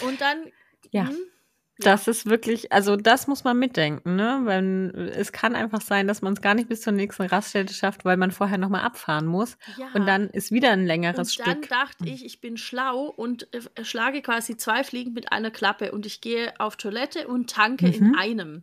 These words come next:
Speaker 2: Mhm.
Speaker 1: Und dann wusste ich aber nicht, kann ich jetzt mein Auto einfach da an der Tanksäule stehen lassen und noch auf Toilette gehen und dann erst alles bezahlen? <laughs> Wie ist das? Wie macht man das so offiziell?
Speaker 2: Mhm.
Speaker 1: Wer, was ist die Regel?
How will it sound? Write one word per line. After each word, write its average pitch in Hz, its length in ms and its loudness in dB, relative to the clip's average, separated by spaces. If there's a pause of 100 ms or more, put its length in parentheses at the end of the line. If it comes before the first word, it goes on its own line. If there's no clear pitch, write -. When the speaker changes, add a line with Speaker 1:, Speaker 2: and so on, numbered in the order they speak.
(140)
Speaker 2:
Mhm. 165 480 4
Speaker 1:
Und 240 180 -4
dann 240 300 2
wusste 285 300 -6
ich 320 120 -6
aber 262 220 0
nicht, 269 260 -6
kann 254 220 0
ich 294 160 -8
jetzt 262 420 -8
mein 226 240 -4
Auto 302 280 -2
einfach 254 380 -2
da 247 180 2
an 233 120 -2
der 226 140 -6
Tanksäule 240 500 -4
stehen 262 280 -4
lassen 285 280 0
und 240 140 -8
noch 240 160 -6
auf 226 100 -8
Toilette 247 380 -4
gehen 190 240 -6
und 196 140 -6
dann 311 160 2
erst 214 340 -6
alles 175 260 -4
bezahlen? 214 680 2
<laughs> - 0 -
Wie 269 140 2
ist - 200 -2
das? - 200 2
Wie 247 100 -4
macht 220 280 2
man 381 140 -2
das 240 180 -2
so 220 160 -4
offiziell? 196 720 2
Speaker 2:
Mhm. 170 500 2
Speaker 1:
Wer, 185 140 2
was 165 240 2
ist 160 160 -8
die 233 100 -6
Regel? 202 560 -4